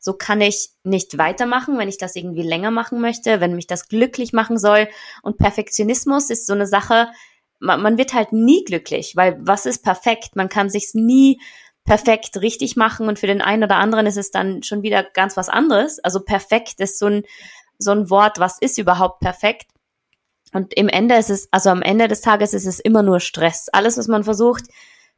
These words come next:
perfekt hinzubekommen, weil es wird halt nicht so, führt halt immer wieder zu Stress. Und ich glaub, du kannst es auch ganz gut nachvollziehen. Unser Job ist schon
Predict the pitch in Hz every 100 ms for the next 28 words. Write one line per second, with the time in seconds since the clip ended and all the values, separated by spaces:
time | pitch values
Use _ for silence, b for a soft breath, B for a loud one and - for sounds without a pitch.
0 | - 196 - 240 240 269 247 240 214 214
1 | 214 214 196 185 190 - 240 302 208 -
2 | 190 - 196 247 330 b b b b b
3 | b b _ _ _ - 254 240 214 202
4 | - 233 226 208 196 190 190 185 - 165
5 | - 190 185 - - 220 214 240 240 214
6 | 208 196 196 208 - 208 196 262 - 202
7 | 202 226 208 185 190 220 208 - - 220
8 | 208 196